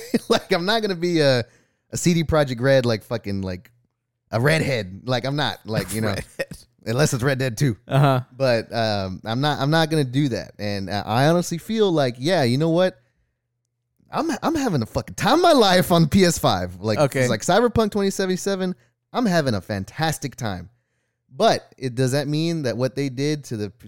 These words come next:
Speaker 1: to the P S four base and Xbox, Xbox base players is okay? No.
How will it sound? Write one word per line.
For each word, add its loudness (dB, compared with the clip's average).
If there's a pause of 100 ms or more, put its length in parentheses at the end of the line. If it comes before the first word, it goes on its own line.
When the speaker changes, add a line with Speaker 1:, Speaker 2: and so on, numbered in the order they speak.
Speaker 1:
to -12
the -10
P -2
S -2
four -4
base -6 (220)
and -4
Xbox, -6 (120)
Xbox -8
base -6
players -8 (500)
is -2
okay? -4 (180)
No. -16